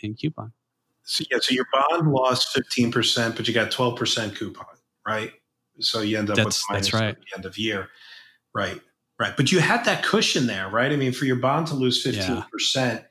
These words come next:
Speaker 2: you had that cushion. Um, but Derek, what we're talking about right now is,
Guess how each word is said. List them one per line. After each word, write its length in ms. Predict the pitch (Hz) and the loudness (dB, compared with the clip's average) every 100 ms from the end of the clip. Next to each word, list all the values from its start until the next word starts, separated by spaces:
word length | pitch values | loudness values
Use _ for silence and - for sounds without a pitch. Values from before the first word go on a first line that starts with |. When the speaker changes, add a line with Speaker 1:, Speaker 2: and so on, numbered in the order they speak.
| _ _ | _ _
Speaker 2:
you 120 | 120 | -2
had 280 | 104 131 131 | 0 2 2
that 260 | 120 107 - | 0 0 2
cushion. 680 | - - - 101 98 98 - _ _ _ - | 2 4 0 -2 -6 -10 -14 _ _ _ -4
Um, 340 | 110 110 104 - | -2 -2 -4 -4
but 160 | 151 | 0
Derek, 240 | 202 240 156 | 2 4 4
what 120 | 233 | 4
we're 120 | 196 | 4
talking 320 | - 165 160 | 2 2 2
about 140 | 135 127 | 0 0
right 220 | 123 117 | 0 0
now 420 | 131 147 117 113 | 0 0 0 -2
is, 640 | 117 110 110 107 107 - | -4 -2 0 0 -2 -6